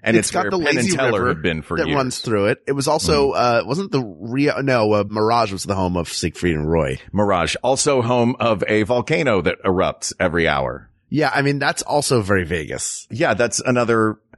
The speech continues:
Speaker 1: the Mirage is another one of those very Vegas places. I think it's where Evel Knievel or his son, one of them, uh, y-, jumps.
Speaker 2: Robbie Knievel?
Speaker 1: Robbie Knievel.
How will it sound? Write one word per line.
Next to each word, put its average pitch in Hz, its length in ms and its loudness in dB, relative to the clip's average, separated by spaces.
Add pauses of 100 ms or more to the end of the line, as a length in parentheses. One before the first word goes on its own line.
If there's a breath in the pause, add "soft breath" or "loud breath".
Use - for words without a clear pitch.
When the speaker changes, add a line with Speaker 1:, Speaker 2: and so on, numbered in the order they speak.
(160 loud breath)
Speaker 1:
the 143 100 -2
Mirage 143 340 0
is 120 80 0
another 123 240 0
one 113 100 2
of 104 60 2
those 98 200 0
very 101 380 0
Vegas 90 520 0
places. 87 680 -2
I 98 60 0
think 120 180 0
it's - 120 -4
where 104 240 2
Evel 101 280 0
Knievel 90 560 2 (100)
or 87 160 2
his 85 180 0
son, 78 480 2 (300 loud breath)
one 95 200 2
of 80 120 2
them, 71 300 0
uh, 80 300 2
y-, 92 100 0 (140)
jumps. 90 300 2
Speaker 2:
Robbie 101 240 2
Knievel? 117 480 -2
Speaker 1:
Robbie 92 300 2
Knievel. 76 580 0